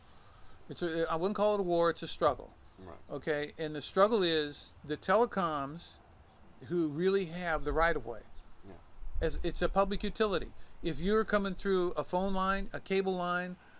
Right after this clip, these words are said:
Speaker 1: a Wi-Fi, or a satellite, you are licensed by the federal government
Speaker 2: Yeah.
Speaker 1: on the right of way into your house.
Speaker 2: Sure.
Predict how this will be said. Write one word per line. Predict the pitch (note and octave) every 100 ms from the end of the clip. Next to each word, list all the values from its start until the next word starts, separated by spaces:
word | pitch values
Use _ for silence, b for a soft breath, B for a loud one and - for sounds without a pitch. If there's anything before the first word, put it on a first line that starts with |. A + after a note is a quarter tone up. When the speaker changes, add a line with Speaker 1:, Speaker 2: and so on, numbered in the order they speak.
| b
Speaker 1:
a | D3+
Wi-Fi, | C#3+ C#3 F3+ G3 G3+ F#3
or | E3+
a | D3+
satellite, | - G3 G3+ D#3+ D3+ C3+ - B B -
you | - G#3 A#3+
are | F#3
licensed | E3 F3+ G3 - -
by | E3
the | D3+
federal | - F#3 F3+ E3
government | C3 D#3+ F3 G#3 D3 C3 - - -
Speaker 2:
Yeah. | - - - - - - - - - - - - - -
Speaker 1:
on | F3+ E3
the | D#3+
right | D3 E3 G3+
of | D#3 C3+
way | D3 C3+ C#3 C#3+
into | D#3+ E3 F3 D#3+ D3 -
your | C#3 D#3 E3
house. | F#3 F#3+ C3 - -
Speaker 2:
Sure. | - C3+